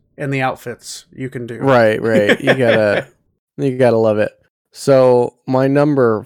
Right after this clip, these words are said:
Speaker 2: four, I went with a Link, and it was Young Link.
Speaker 1: Young
Speaker 2: And that was
Speaker 1: Link.
Speaker 2: mainly, it's, to me, he's, he's the best of the Links. I mean, hi-, Young Link and Toon Link, there really isn't much difference there.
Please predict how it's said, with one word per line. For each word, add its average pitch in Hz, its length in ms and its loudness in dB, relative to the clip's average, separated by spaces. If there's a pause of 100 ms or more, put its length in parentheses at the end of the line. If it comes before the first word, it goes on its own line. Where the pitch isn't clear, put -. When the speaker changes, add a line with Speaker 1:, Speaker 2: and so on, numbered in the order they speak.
Speaker 2:
four, 135 540 2
I 120 120 0
went 135 320 0
with 117 400 -2 (240)
a 135 100 2
Link, 127 560 -2 (560)
and 127 140 -2
it 127 40 0
was 123 220 -4
Young 147 300 0
Link. 110 420 -6 (200)
Speaker 1:
Young 226 200 -2
Speaker 2:
And 320 80 2
that 294 40 2
was - 80 2
Speaker 1:
Link. 151 120 0
Speaker 2:
mainly, 190 480 2 (460)
it's, 156 400 -4 (400)
to 175 100 0
me, 208 260 2
he's, 139 280 -2
he's 143 320 -4
the 127 100 0
best 117 460 -2
of 127 120 0
the 131 120 -2
Links. 123 420 -2
I 127 120 -4
mean, 123 300 -2
hi-, 127 300 -4 (160)
Young 143 320 0
Link 123 300 -2
and 104 120 -8
Toon 110 280 -4
Link, 104 300 -6
there 110 360 0
really 131 200 2
isn't 107 180 -6
much 104 200 -6
difference 101 420 -4
there. 101 280 -2